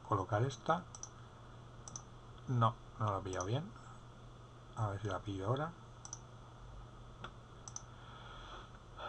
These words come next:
Hay que tener un poco de precisión porque el texto sí que se puede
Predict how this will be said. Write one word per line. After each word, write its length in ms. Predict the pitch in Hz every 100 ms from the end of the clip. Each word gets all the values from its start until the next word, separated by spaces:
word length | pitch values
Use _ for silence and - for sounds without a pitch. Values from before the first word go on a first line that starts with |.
| - - - - -
Hay 140 | 135
que 80 | 123
tener 220 | 123 131
un 100 | 123
poco 220 | 123 123
de 80 | 123
precisión 560 | 120 120 139 170 165 151
porque 420 | 139 139 151 151 -
el 240 | 123 113
texto 320 | 143 127 151
sí 120 | 123
que 120 | 131 123
se 100 | 123
puede 1040 | 123 127 131 131 123 120 117 110 104 -